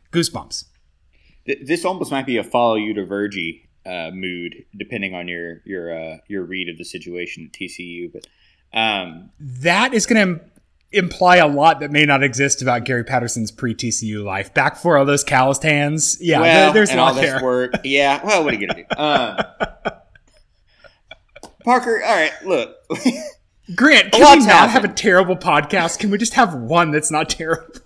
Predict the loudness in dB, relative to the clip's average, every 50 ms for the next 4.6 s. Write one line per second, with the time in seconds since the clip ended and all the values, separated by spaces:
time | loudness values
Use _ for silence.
0 | _ -16 -16 -16 _ _ -20 -20 _ _ _ _ _ _ -2 0 4 6 6 6
1 | 6 4 0 -2 -2 -2 -2 -6 -12 -20 -20 -20 _ _ _ _ _ _ _ _
2 | _ _ _ _ _ _ _ _ -12 -4 -2 -2 -2 -2 -4 -8 -10 -10 -12 -12
3 | -14 -16 _ _ _ _ -20 -20 _ _ _ _ -4 -4 -2 -2 -4 -4 -2 2
4 | 2 2 2 2 -2 -6 -8 -8 -8 -8 -10